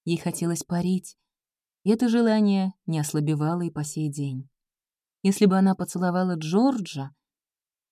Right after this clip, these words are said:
если бы он поцеловал её, чувствовала бы она то же самое. Билли провела пальцами по спинке дивана в попытке хоть чем-то заполнить затянувшуюся паузу, но потом совершила ошибку,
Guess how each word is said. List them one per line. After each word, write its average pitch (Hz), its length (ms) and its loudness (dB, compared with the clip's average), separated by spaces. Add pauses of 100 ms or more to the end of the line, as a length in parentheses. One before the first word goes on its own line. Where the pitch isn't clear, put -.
(260)
если 156 220 -4
бы 165 260 -2
он 233 320 4
поцеловал 156 580 -4
её, 156 420 -4 (960)
чувствовала 226 640 4
бы 180 160 0
она 175 280 0
то 170 140 -6
же 170 120 -6
самое. 165 600 -6 (1600)
Билли 190 260 4
провела 160 380 -2
пальцами 175 460 -4
по 156 120 -6
спинке 165 400 -6
дивана 165 440 0
в 151 80 -10
попытке 160 540 -6 (380)
хоть 202 120 0
чем-то 220 380 2
заполнить 160 720 -2
затянувшуюся 156 760 -4
паузу, 160 580 0 (460)
но 185 100 0
потом 202 280 2
совершила 208 560 0
ошибку, 202 680 -4